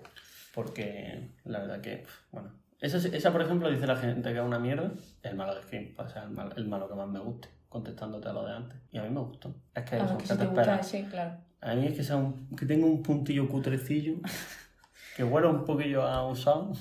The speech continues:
Speaker 2: Dime dos series que tengas pendientes.
Speaker 1: Ahora mismo, pues, una que se llama Unreal, que no la encuentro en ninguna plataforma ni en Playdead, o sea que imagínate. ¿Y cuál más? Ah, y una, la de Se ha escrito un crimen, en plan la
Speaker 2: Mm,
Speaker 1: antigua,
Speaker 2: vale.
Speaker 1: ¿sabes?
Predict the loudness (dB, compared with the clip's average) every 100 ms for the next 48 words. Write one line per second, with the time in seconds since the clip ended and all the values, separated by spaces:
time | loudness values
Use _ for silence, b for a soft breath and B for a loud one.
0 | 4 4 4 4 4 2 6 6 6 2
1 | 4 4 2 -2 -4 -2 -2 -2 -6 -10
2 | -12 -12 _ _ _ _ _ -20 -20 -8
3 | 4 4 6 6 6 2 2 6 8 8
4 | 4 4 4 4 4 4 4 4 4 6
5 | 4 2 0 -6 -12 -18 -6 -4 0 -2
6 | -2 -2 0 0 -2 0 0 0 0 0
7 | -2 -4 -4 -4 -2 -2 -2 -2 -2 -4
8 | -4 -2 -2 -2 -4 -6 -6 -2 6 6
9 | 6 2 0 -6 -2 4 4 4 2 4
10 | 6 6 6 2 -8 -16 0 4 6 4
11 | 0 -2 4 4 4 2 2 0 0 0
12 | -2 -6 -8 -6 -6 -2 4 4 4 0
13 | 2 0 0 -4 -12 _ -8 0 2 4